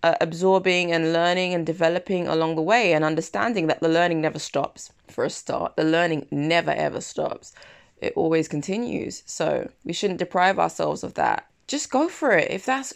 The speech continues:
if that's what you want to do, if you want to explore something new, don't let the,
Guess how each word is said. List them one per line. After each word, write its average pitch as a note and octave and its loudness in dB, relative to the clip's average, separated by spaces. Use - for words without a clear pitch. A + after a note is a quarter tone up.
if A#3+ -4
that's C4+ -6
what - -6
you A#3+ -4
want A3+ -2
to E3+ -6
do, F#3+ -6
if G#3+ -6
you G3 -6
want G#3 -4
to C#4 -6
explore G#3 -2
something G#3+ -6
new, F3+ -4
don't G3+ 0
let F#3 2
the, G3 0